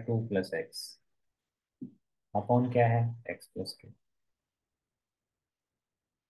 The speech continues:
So what is it? Limit x approaches to minus two. Two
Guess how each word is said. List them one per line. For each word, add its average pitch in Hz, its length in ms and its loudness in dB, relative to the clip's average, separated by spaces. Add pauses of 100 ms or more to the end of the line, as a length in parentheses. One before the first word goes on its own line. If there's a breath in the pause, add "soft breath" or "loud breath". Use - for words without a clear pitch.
(1120)
So 110 60 -4
what 120 200 6
is 131 140 4
it? 135 240 -2 (440)
Limit 123 280 2
x 135 220 2
approaches 117 500 2
to 110 100 -4
minus 104 440 -2
two. 104 140 -8 (1700)
Two 143 120 8